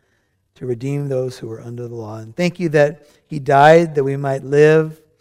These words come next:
He took your wrath at the cross. He satisfied it. Um, he suffered for our sins as though he had committed them, though he was completely innocent.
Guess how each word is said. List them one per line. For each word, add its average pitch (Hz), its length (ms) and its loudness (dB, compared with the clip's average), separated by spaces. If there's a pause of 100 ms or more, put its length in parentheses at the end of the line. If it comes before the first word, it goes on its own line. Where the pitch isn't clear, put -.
(340)
He 135 120 -20
took - 320 -12
your 147 380 0
wrath 135 520 -4
at 131 140 -12
the 123 80 -20
cross. 131 540 -10
He 127 100 -16
satisfied 143 840 -4
it. 156 200 0 (1300)
Um, 123 280 -8
he 131 160 -8
suffered 156 720 0 (640)
for 135 180 -6
our 135 180 2
sins 147 580 -8
as 113 140 -14
though 131 120 -6
he 139 100 -4
had 131 160 -8
committed 135 440 -6
them, 139 260 -6
though 127 140 -6
he 127 140 -8
was 120 140 -10
completely 139 800 -8
innocent. 123 720 -16